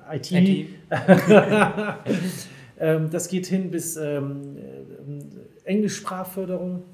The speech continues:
Speaker 1: äh, dass wir, ähm, alle ein gewisses Englisch sprechen können, um uns international zu verständigen.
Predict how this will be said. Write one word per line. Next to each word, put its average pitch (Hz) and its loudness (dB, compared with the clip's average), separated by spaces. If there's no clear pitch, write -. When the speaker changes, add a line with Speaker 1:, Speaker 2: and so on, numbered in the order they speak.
Speaker 1:
äh, 156 -8
dass 147 -10
wir, 147 -4
ähm, 135 -12
alle 156 -6
ein 156 -8
gewisses 143 -10
Englisch 165 -12
sprechen - -14
können, 156 -6
um 143 -8
uns 127 -12
international 139 -14
zu - -20
verständigen. 156 -14